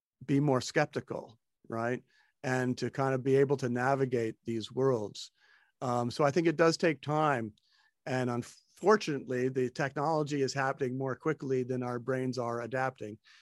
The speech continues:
But I hope we will get through, uh, this period, uh,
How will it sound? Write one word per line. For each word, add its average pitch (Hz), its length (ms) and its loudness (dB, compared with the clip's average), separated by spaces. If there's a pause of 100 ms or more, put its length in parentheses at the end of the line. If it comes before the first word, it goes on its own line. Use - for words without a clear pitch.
(200)
But 120 160 -4
I 117 120 -4
hope 127 260 -4
we 123 140 -2
will 117 380 -4
get 123 220 -6
through, 127 420 -2 (300)
uh, 117 200 -4
this 113 220 -6
period, 117 500 -4 (480)
uh, 104 300 -8